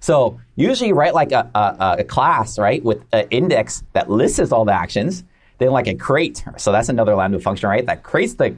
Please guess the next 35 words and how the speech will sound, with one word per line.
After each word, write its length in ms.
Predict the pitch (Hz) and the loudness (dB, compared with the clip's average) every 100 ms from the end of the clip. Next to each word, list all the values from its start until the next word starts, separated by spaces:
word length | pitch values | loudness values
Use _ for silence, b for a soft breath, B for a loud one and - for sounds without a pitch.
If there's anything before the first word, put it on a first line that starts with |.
| - | -8
the, 160 | - 104 - | -4 -2 0
the, 220 | 101 95 - | -4 -2 -6
the 80 | 92 | -2
post, 420 | 101 110 - - b b b b | 0 0 -2 -12 b b b b
and 80 | 117 | 0
then 140 | 123 | 0
maybe, 280 | 127 123 135 | 0 2 2
like, 260 | 113 110 113 | 2 0 0
you 100 | 113 | 0
know, 200 | 117 101 | 2 0
a 40 | |
delete, 440 | 87 107 131 147 | 0 2 2 0
right, 180 | 107 110 | 0 -2
to 80 | 117 | -2
delete, 500 | 90 95 123 139 - | -2 0 0 0 0
uh, 40 | |
uh, 600 | 95 104 92 82 78 82 - | 0 0 0 0 -2 -4 -4
uh, 40 | 90 | -2
uh, 140 | 82 - | -2 0
edit 340 | 101 127 123 | 0 0 -2
to, 280 | 98 92 - | -4 -6 -4
to, 120 | 92 | -6
sh-, 180 | - - _ - | -6 -14 _ -8
to 140 | 98 | -6
see 220 | - 117 | -4 -2
the 140 | 107 - | -2 -2
edit 180 | 87 107 | -2 -2
view, 160 | 127 | 0
and 100 | 123 | 0
then, 140 | 95 92 | 0 -2
like, 160 | 85 | -4
an 120 | - - | -4 -6
update 340 | 95 - 123 120 | -4 -2 -2 -2
to 120 | 110 | -2
up. 180 | 92 | -2